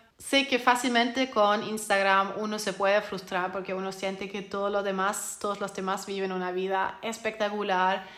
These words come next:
pero tenemos que recordar eso, que uno solo comparte los mejores lados. Así que en vez de tomar el celular inmediatamente en la mañana, pregúntate tú misma, tú mismo, ¿qué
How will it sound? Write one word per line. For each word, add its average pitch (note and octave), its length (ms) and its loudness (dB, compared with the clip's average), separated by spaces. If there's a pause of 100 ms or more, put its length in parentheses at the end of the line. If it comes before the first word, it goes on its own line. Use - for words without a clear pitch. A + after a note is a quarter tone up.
(380)
pero G3+ 760 2 (180)
tenemos F#3 300 -6
que - 120 -10
recordar F3+ 480 -2
eso, F#3 460 -6
que F#3+ 200 -8
uno G3 240 -6
solo G3 280 -4
comparte G3 680 -2
los B3 200 -2
mejores A3 420 2
lados. F#3 460 -2 (600)
Así A#3+ 240 0
que B3 320 4 (180)
en A#3 140 0
vez C#4 220 2
de D4 180 4
tomar A#3 300 2
el B3+ 40 -2
celular G#3 600 4
inmediatamente G3+ 800 0
en G3+ 100 -6
la G3 120 0
mañana, G3 840 0
pregúntate G#3 880 0 (420)
tú C#4 300 -2
misma, A3 880 -2
tú A#3 100 -6
mismo, G3 760 -4
¿qué A#3 680 0